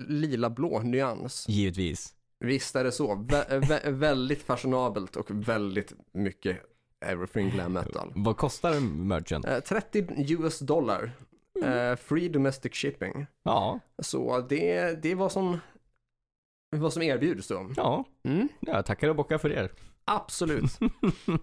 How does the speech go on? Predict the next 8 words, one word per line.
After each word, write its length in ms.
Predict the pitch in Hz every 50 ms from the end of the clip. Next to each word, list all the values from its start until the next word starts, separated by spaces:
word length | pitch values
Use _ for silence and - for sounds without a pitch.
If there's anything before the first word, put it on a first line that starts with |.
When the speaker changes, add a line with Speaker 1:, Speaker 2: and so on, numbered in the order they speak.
| - _ 160 131 - - - - _ -
Speaker 2:
<laughs> 0 |
Speaker 1:
Som 200 | 160 - 185 180
sista 300 | - - 180 - - -
nyhet 260 | 160 165 147 131 113 -
som 100 | 139 120
faktiskt 280 | 139 147 - - -
inte 440 | - 196 170 160 143 131 - - 214
är, 420 | - 110 107 104 101 104 120 120